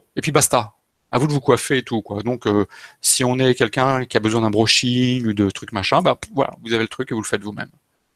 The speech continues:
Donc là, on voit que c'est vraiment une ressource qui est enlevée, c'est la ressource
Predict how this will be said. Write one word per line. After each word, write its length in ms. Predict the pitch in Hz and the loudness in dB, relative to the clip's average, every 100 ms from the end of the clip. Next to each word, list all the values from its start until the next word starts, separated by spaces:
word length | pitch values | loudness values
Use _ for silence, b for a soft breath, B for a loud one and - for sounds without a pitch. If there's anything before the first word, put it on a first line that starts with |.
| _ _ _ _ _ | _ _ _ _ _
Donc 140 | 156 | 0
là, 80 | 240 | 4
on 40 | 226 | 4
voit 100 | 226 | 4
que 80 | - | 4
c'est 60 | |
vraiment 180 | 170 220 | 2 2
une 60 | 190 | 2
ressource 400 | 180 - 190 - | 2 2 -2 -2
qui 100 | 143 | -2
est 40 | |
enlevée, 400 | 131 127 170 247 | -2 2 2 2
c'est 160 | - 143 | 0 2
la 60 | |
ressource 600 | 135 120 - 117 - - | 2 0 -2 -4 -4 -6